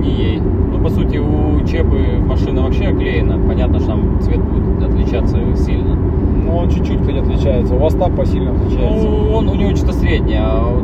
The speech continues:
Speaker 1: да, у Андрюхи прям сильно алый красный цвет. Кстати, он прикольно выглядит, под лаком все классно. Ну, получается, что я выгляжу, короче, отличаюсь от их двоих сильно, чем они друг от друга. И получ-, вроде как, <laughs> типа, я виноват. Но по факту я, как бы, наоборот,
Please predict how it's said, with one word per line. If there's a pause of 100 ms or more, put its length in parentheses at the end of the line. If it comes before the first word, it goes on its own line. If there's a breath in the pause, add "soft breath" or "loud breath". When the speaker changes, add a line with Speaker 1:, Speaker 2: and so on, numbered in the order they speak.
Speaker 1:
да,
у
Андрюхи
прям
сильно
алый
красный
цвет.
Кстати,
он
прикольно
выглядит,
под
лаком
все (160)
классно.
Ну,
получается,
что
я
выгляжу,
короче, (500)
отличаюсь
от
их
двоих
сильно, (160)
чем
они
друг
от
друга.
И
получ-, (220)
вроде
как, (160)
<laughs>
типа,
я
виноват. (1040 loud breath)
Но
по
факту
я,
как
бы,
наоборот,